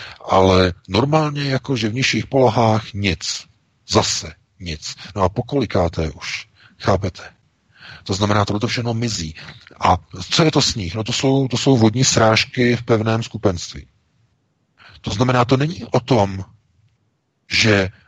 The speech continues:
v létě, na jaře a na podzim, že neprší. Ne, ne, ne. Ono dokonce už ani v zimě nesněží. Zkrátka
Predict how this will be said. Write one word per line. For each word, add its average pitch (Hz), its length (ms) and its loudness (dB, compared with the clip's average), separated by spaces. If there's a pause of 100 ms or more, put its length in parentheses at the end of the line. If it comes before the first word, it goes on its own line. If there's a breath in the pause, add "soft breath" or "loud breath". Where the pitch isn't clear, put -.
(300 soft breath)
v 92 120 -6
létě, 107 540 2
na 95 140 0
jaře 104 300 0
a - 20 -2
na 98 80 -2
podzim, 95 300 -6
že 92 120 -4
neprší. - 580 -2 (1040)
Ne, 92 140 -2
ne, 98 120 2
ne. 143 260 2 (420 loud breath)
Ono 110 240 4
dokonce 117 460 0
už 113 180 -4
ani 110 220 -2
v 98 80 -6
zimě 107 320 0
nesněží. 87 600 0 (1000 soft breath)
Zkrátka 120 760 2